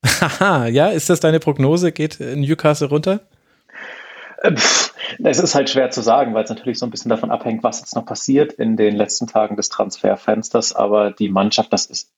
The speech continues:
Speaker 2: halt im Grunde eine Zweitligamannschaft. Äh, auch jetzt seit der Übernahme und seitdem Eddie Howe, der Trainer, gekommen ist, sind die Ergebnisse nicht besser geworden.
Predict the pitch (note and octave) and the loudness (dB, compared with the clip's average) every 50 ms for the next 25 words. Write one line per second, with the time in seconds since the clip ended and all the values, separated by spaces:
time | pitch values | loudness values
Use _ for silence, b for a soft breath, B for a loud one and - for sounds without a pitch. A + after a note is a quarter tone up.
0 | _ _ _ _ - - - - G2+ F#2+ G2+ G2 G2 G2 F#2+ - - - G2 F#2 | _ _ _ _ -20 -14 -12 -10 -6 -4 -2 -2 0 -2 -2 -4 -2 -2 -2 -2
1 | F#2+ - - C3 B2+ B2 A#2 A#2 A#2+ A#2+ A#2+ - - C3 B2+ - - - B B | -2 2 2 2 4 4 4 4 4 2 2 0 0 0 0 -2 -10 -20 B B
2 | B B B B B B B B - - G#2+ G#2 G#2 G#2 G#2+ - - - - A#2 | B B B B B B B B 0 2 4 4 6 4 4 2 2 2 2 2
3 | A2+ - - A2 - - A2 G#2+ - G#2+ G#2+ - B2 A#2 C3+ B2+ A#2+ A#2+ A#2 A#2 | 0 0 -2 -2 -2 0 -2 -2 2 2 2 2 2 2 2 0 2 4 4 4
4 | B2 B2 B2 A#2+ A#2 A#2 G#2+ G2+ - - _ - - - - - - G2 G2 - | 4 4 4 2 2 0 0 -2 -4 -10 _ -10 -10 -8 -2 -2 -2 0 -2 -4
5 | - - F#2+ G2 F#2+ F#2+ G2+ G#2+ A2+ A2+ G#2+ G2+ - - - A2 A2 A2+ A2+ A2 | -4 -4 -4 -2 2 2 4 4 4 4 2 2 0 0 0 2 4 4 2 2
6 | A2 - G#2+ A2 - A2+ A2 A2+ A2 - - - - A2 G#2+ G#2+ F#2+ G#2 G#2+ - | 0 -2 -6 -2 0 0 2 2 0 -2 -2 -6 -6 -2 -2 0 0 0 2 4
7 | G#2 G#2 - A2+ A#2+ G#2+ G#2 - - A2 G#2+ - B2+ A2+ A#2 G#2+ A2 A2 A2 A2+ | 2 2 2 2 0 0 -2 0 0 -2 0 0 0 0 2 2 4 4 4 4
8 | A#2 A#2+ A#2 - | 2 0 -4 -6